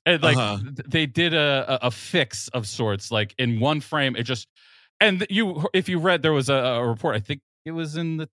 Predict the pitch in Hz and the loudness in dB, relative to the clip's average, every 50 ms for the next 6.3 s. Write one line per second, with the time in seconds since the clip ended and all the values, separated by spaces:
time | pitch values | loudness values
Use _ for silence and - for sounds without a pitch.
0 | _ _ - - - 156 170 175 175 185 190 190 196 202 147 - - 127 123 - | _ _ -18 -14 -10 -8 -6 -4 -2 -2 -2 -2 -2 -2 -4 -2 -4 -4 -4 -4
1 | 147 131 - 123 110 127 147 170 185 190 190 - _ _ _ _ _ - 131 139 | -6 -4 -2 -2 0 0 0 0 0 -2 -2 -6 _ _ _ _ _ 2 4 6
2 | 143 139 131 131 117 104 104 - - 143 135 107 - 147 139 139 - - 117 135 | 6 6 6 4 2 -2 -6 -4 -2 -2 0 2 2 4 4 4 2 0 0 2
3 | 123 120 117 117 113 113 107 - - _ _ _ _ - 123 120 117 113 110 107 | 2 2 2 2 0 0 -2 -6 -12 _ _ _ _ 0 2 2 4 4 4 2
4 | 107 101 - _ - 110 107 - 156 147 156 135 120 139 117 104 - - _ - | 0 -2 -4 _ -12 -8 -4 -2 0 0 0 0 0 -4 -4 -6 -8 -16 _ -14
5 | _ - 143 135 127 120 123 123 117 104 - 110 107 98 98 101 _ - - 123 | _ -4 -2 -2 0 0 0 0 0 0 0 -2 -2 -2 -4 -6 _ -4 -2 -2
6 | 123 - 110 107 101 92 | -2 -2 -2 -2 -2 -4